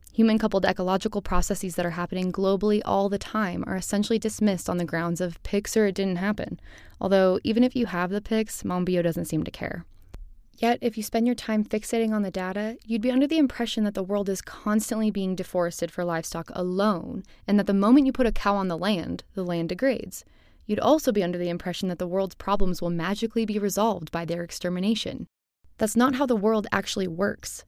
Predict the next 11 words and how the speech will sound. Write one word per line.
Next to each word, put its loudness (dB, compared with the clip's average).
and 0
it's -4
far 4
more 6
complex 0
than -2
that -4
in 2
nearly 0
every -2
way. -2